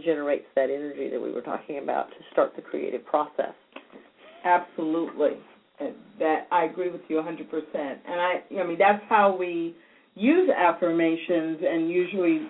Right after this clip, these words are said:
Speaker 2: you know, often with affirmations, we are claiming a specific outcome and a feeling related to it, and it's a longer sentence. Um, but the, when we have an affirmation that is also an I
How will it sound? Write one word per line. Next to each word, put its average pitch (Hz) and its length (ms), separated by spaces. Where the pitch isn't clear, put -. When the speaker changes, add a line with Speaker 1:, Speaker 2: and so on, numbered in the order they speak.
Speaker 2:
you 175 140
know, 147 200
often 165 360
with 156 120
affirmations, 156 840
we 170 180
are 156 80
claiming 165 480
a 117 60
specific 160 680
outcome 156 720
and 170 220
a 151 60
feeling 175 500
related 165 520
to 160 60
it, 147 260
and 160 140
it's 147 160
a 175 60
longer 170 440
sentence. 165 540
Um, 147 320
but - 180
the, - 140
when 240 300
we 208 260
have 175 120
an 165 80
affirmation 160 600
that 156 140
is 170 300
also 165 420
an 151 140
I 156 280